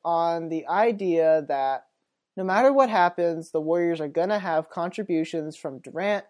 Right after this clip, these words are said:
Curry, and Thompson, right? And no matter what happens, that talent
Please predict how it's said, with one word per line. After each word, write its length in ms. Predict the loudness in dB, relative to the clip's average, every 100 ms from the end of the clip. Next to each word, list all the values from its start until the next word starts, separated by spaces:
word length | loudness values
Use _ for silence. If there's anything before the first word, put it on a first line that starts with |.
| _ _ _ -6
Curry, 600 | 0 4 4 2 0 -6 -8
and 160 | -8
Thompson, 500 | -8 -10 -10 -14 -20 _ _ _ -4
right? 360 | 2 4 2 -2 _ _ _
And 540 | -2 0 0 -2 -6 -12 _ _ _ _ _ _
no 120 | -4
matter 440 | 2 4 6 6 4
what 260 | 6 6
happens, 640 | 8 6 6 2 0 -2 0
that 280 | 2 2 -4
talent 520 | 0 2 2 2